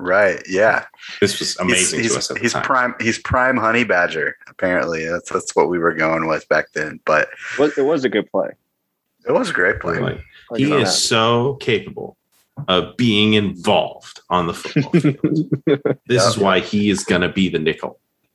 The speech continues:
Speaker 2: of the future.
Speaker 1: Right, right. Man, we, we, s-, we, uh, we missed that one.
Speaker 2: Yeah.
Speaker 3: Oh, wow.
Speaker 1: Um, linebacker. Nathan, what is,
Speaker 2: Line backer.
Speaker 1: What's the,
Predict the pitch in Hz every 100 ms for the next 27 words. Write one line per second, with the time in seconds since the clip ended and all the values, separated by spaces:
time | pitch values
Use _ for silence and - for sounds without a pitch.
0 | _ _ _ 82 - - - - 92 98
1 | 95 - - _ _ 151 139 - - -
2 | 95 85 - _ _ _ _ - 87 90
3 | 98 110 101 127 123 - - - 85 104
4 | 101 95 101 98 90 - 85 57 76 -
5 | - - 80 78 - - - - - _
6 | _ 92 110 110 107 104 92 90 _ _
7 | 101 110 135 175 127 90 - 80 - -
8 | - - - - - 120 98 110 120 117
9 | 113 113 117 120 _ - 101 101 - 82
10 | - _ _ _ _ _ - 131 151 -
11 | 180 170 160